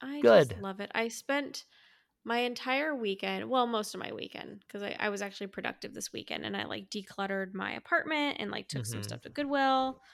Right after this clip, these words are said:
Speaker 1: or at
Speaker 2: Right.
Speaker 1: least I didn't actually take it to Goodwill, but I, like, set it aside to go to Goodwill. It will be
Speaker 2: Sure.
Speaker 1: going to Goodwill this week. Um, but after that, I spent most of my weekend at the pool, and I was like, "This is just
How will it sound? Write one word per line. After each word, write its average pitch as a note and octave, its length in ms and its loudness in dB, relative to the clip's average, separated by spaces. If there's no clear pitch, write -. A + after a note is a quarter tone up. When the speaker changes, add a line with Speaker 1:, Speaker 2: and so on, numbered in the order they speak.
Speaker 1:
or A#3 80 8
at G3 60 8
Speaker 2:
Right. - 20 8
Speaker 1:
least - 340 4
I A3 80 8
didn't A3 160 2
actually - 260 -6
take F#3+ 140 -6
it A2+ 60 -4
to A#2 60 -8
Goodwill, A#2 320 -6
but - 120 -4
I, - 60 2
like, - 180 -6
set A3 240 4
it F#3 80 -6
aside - 360 0
to - 80 -8
go - 120 -6
to - 80 -6
Goodwill. - 500 -8
It - 40 -6
will F#3 120 -8
be - 100 -10
Speaker 2:
Sure. G2 280 -2
Speaker 1:
going - 40 -14
to - 80 -16
Goodwill - 340 -14
this - 160 -14
week. - 220 -12
Um, G3+ 440 0
but A3 200 -4
after D4+ 340 -2
that, F#3+ 280 2
I A#3 80 -4
spent - 400 -4
most G#3+ 240 -6
of G3+ 60 -6
my G3 120 -2
weekend F#3+ 540 -4
at G3 140 -8
the G3 60 -12
pool, - 640 0
and A3 120 -6
I A#3 100 -4
was A#3 200 -6
like, A#3+ 120 -8
"This - 240 -6
is - 240 -10
just - 600 -6